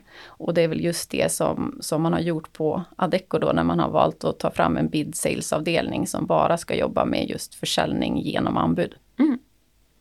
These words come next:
Speaker 2: Så bra. Det låter som att ni har hittat en modell som verkligen fungerar för er.
Speaker 1: Ja.
Speaker 2: Kul. Och du nämnde att ni är, förutom dig,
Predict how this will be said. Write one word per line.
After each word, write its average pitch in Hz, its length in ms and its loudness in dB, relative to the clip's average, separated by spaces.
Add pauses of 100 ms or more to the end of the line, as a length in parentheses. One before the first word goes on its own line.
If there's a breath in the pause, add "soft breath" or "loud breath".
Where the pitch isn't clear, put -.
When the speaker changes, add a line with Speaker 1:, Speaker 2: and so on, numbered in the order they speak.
(720 soft breath)
Speaker 2:
Så - 160 -10
bra. 214 340 -6
Det 214 100 -4
låter 233 280 2
som 196 140 -4
att 190 100 -4
ni 196 60 -4
har 190 80 -2
hittat 196 360 -4
en 185 100 -4
modell 180 260 -4
som 190 120 -10
verkligen - 240 -8
fungerar 214 360 -6
för - 140 -8
er. - 180 -8 (360)
Speaker 1:
Ja. - 260 2 (680)
Speaker 2:
Kul. - 380 -16 (960 loud breath)
Och 214 180 0
du 254 100 6
nämnde 240 320 6
att - 200 0
ni 208 200 0
är, 180 380 2
förutom 175 340 -6
dig, 160 400 -2